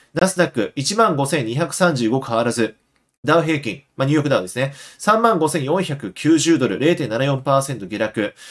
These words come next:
で、米国株ですね、高安まちまちっていうか、まあ、全体的にですね、ちょっと下げてるんですけど、ビックス指数がですね、また上がってきました。十六点九八です。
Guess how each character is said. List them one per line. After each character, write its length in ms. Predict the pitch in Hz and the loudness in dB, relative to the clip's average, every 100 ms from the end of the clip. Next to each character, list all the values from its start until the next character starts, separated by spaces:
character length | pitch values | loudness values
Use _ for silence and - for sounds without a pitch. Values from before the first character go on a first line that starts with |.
| - - _ | -20 -20 _
で、 320 | 170 202 196 | 0 2 4
米 220 | 160 220 262 | 4 2 2
国 180 | 285 | 0
株 160 | - 233 | 2 2
で 80 | 165 | 0
す 100 | 151 | 0
ね、 100 | 131 | -2
高 280 | - 160 220 | -2 -4 -2
安 180 | 226 | 0
ま 140 | 165 135 | 0 0
ち 100 | 151 | 0
ま 100 | 160 | -4
ち 120 | 170 | -2
っ 20 | |
て 60 | 185 | -2
い 40 | |
う 20 | 165 | 0
か、 80 | |
ま 80 | 143 | 2
あ、 60 | 120 | 0
全 120 | 139 | 0
体 120 | 156 | -2
的 100 | 156 | -2
に 100 | 180 | -4
で 60 | 196 | -4
す 100 | 180 | -4
ね、 60 | - | -6
ち 80 | |
ょ 40 | 120 | -8
っ 20 | |
と 40 | |
下 120 | - 156 | -4 -4
げ 120 | 214 | -2
て 140 | 160 | -2
る 100 | 117 | -4
ん 60 | 98 | -6
で 80 | 98 | -14
す 100 | - | -8
け 100 | 113 | -2
ど、 340 | 143 110 - _ _ _ _ _ _ _ - - - - | 2 2 0 _ _ _ _ _ _ _ -20 -20 -20 0
ビ 80 | 156 | 0
ッ 20 | |
ク 60 | - | 2
ス 40 | |
指 100 | 226 | 0
数 140 | 285 | 2
が 80 | 240 | 4
で 60 | 147 | 2
す 100 | 131 | 0
ね、 60 | |
ま 120 | 110 139 | -2 2
た 120 | 143 | 2
上 40 | |
が 80 | 143 | 2
っ 40 | 143 | 0
て 60 | |
き 80 | 156 | -2
ま 80 | 156 | 0
し 40 | |
た。 160 | 131 104 | 0 -2
十 180 | 127 180 | 2 2
六 160 | 202 196 | 2 -2
点 140 | 131 | -8
九 160 | - 135 | -6 -4
八 160 | 139 | -4
で 100 | 117 | -4
す。 160 | - | -8